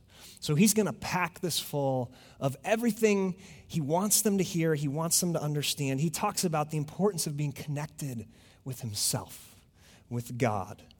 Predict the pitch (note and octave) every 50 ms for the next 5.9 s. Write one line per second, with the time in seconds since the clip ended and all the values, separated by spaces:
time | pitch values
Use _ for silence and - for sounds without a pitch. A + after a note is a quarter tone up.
0 | _ - - - - - - - - B2+ A#2 G#2+ G#2 G#2+ G2+ C3 D#3+ D#3+ - -
1 | F3 D#3+ - - - E3 D3 D3 C#3+ C3+ - - - - D#3 E3 C#3+ C3 F#3 F#3
2 | G3 F#3 D3+ B2 A#2 A#2+ - C#3+ D3+ F#3 G3 - E3 D#3 C#3+ G3 G#3+ G#3+ G3 D3+
3 | C3+ A#2+ - - C#3+ C#3+ D3 D#3 D#3+ F3 F3 D#3+ C#3+ B2+ C3 C3+ C#3+ D3 D#3+ F3+
4 | F3+ F3+ F#3 E3 D3+ D3 D#3 D#3+ D#3 D3+ C#3+ C#3 B2 C3+ C#3+ D#3 F3+ F3 F#3 E3+
5 | D#3+ C#3+ - - - - - G3 F#3+ D#3+ C3+ B2 A2+ A#2 - - -